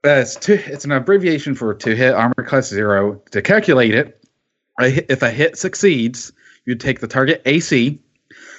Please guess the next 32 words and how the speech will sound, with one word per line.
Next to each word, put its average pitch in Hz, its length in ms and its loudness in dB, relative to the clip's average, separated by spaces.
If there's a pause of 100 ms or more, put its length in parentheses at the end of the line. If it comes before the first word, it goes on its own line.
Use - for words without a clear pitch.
(100)
and 117 140 -4
subtract 127 520 -2
the 104 140 0
attacker's 135 480 -4
Thaco, 113 460 0 (1700)
and 135 240 -6
then 127 280 0
roll 120 260 0
a 113 60 -2
twenty-sided 104 680 -2
die. 101 420 0 (680)
If 120 140 -10
the 127 100 -4
die 151 260 2
roll 165 300 2
is 117 280 -4
equal 135 400 -2
or 147 120 2
greater 139 380 2
to 117 220 0
whatever 139 460 2
number 147 420 0
you 139 240 -4
enter 143 240 2
in 120 180 0
that 147 380 0 (680)
number, 113 460 -4
the 117 100 -4
attack 110 260 -4
hits. - 420 -8 (220)
So 120 200 -4
basically, 110 760 0